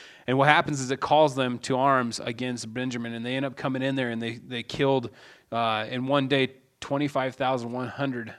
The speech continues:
Benjamites. Just a huge slaughter.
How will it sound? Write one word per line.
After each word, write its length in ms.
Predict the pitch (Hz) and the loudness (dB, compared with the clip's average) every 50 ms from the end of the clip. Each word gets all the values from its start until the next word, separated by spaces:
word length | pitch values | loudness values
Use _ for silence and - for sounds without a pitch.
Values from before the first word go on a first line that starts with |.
| _ - | _ -14
Benjamites. 720 | 123 117 120 120 117 120 117 110 113 117 - - - - - - _ _ _ _ _ _ _ _ _ _ _ _ - | -12 -10 -10 -8 -8 -8 -10 -10 -12 -14 -14 -14 -14 -14 -16 -20 _ _ _ _ _ _ _ _ _ _ _ _ -14
Just 240 | - 113 - - - | -12 -8 -8 -8 -8
a 140 | - 110 | -8 -12
huge 380 | 107 - - 113 127 127 120 107 | -14 -10 -8 -4 -4 -4 -4 -4
slaughter. 440 | - - 113 101 101 101 98 - | -6 -8 -6 -6 -6 -8 -10 -12